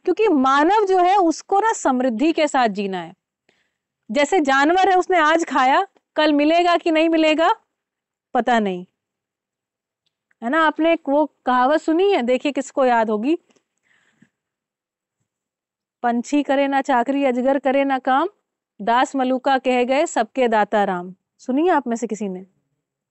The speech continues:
ऐसा एक, एक कहावत है, कह रहे हैं कि मतलब आप कुछ करो चाहे ना करो, इस धरती पर कोई भूखा सोता नहीं है। जैसे जीव जानवरों को मिलता है खाना,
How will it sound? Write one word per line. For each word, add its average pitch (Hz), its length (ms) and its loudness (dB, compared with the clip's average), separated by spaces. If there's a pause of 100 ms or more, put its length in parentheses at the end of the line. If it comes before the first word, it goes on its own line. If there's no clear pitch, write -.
(1700)
ऐसा 233 240 0
एक, 285 180 -4
एक 254 220 0
कहावत 226 440 0
है, 190 140 -10 (380)
कह 285 120 2
रहे 339 100 2
हैं 359 80 0
कि 370 100 0
मतलब 349 420 0
आप 277 440 0
कुछ - 220 -4
करो 302 340 2
चाहे 294 240 0
ना 302 180 0
करो, 339 200 2
इस 330 200 0
धरती 269 340 0
पर 294 160 0
कोई 285 240 0
भूखा 247 400 -2
सोता 269 380 0
नहीं 294 180 0
है। 339 80 2
जैसे 277 340 0
जीव 269 260 0
जानवरों 240 480 0
को 320 100 0
मिलता 269 320 0
है 311 160 2
खाना, 330 380 0